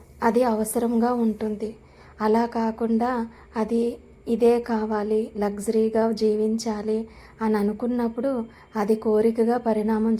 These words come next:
చెందుతుంది. అంటే ఒక అవసరము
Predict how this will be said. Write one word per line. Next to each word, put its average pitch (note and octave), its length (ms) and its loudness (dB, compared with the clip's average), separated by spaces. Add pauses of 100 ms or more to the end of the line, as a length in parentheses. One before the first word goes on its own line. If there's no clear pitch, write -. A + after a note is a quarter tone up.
చెందుతుంది. G#3 680 -4 (440)
అంటే A#3+ 520 -2 (280)
ఒక A3+ 220 0
అవసరము A#3 960 -2